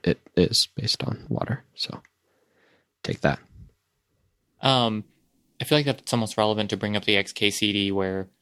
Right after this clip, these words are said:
Speaker 2: like, the, who, uh, and he, that guy is kind of science backgroundy, has lots of,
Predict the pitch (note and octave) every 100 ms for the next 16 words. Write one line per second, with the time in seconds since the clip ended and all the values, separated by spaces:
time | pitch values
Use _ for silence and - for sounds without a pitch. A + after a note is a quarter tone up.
0 | _ _ _ _ _ _ _ _ G#2+ G2+
1 | - - G2 F#2+ - _ _ _ _ _
2 | - C3 B2+ A#2+ A#2 C#3+ B2+ A#2 A#2 A2+
3 | G#2 G2 G#2+ G#2 - - G#2 F#2+ F#2 -
4 | _ - G2+ F#2+ F#2+ - F#2 F#2+ F#2+ F#2
5 | F#2 F#2+ _ _ _ _ _ _ _ _
6 | _ _ - - G#2+ G2+ - A2 G#2 G2+
7 | G2 G#2 F#2 -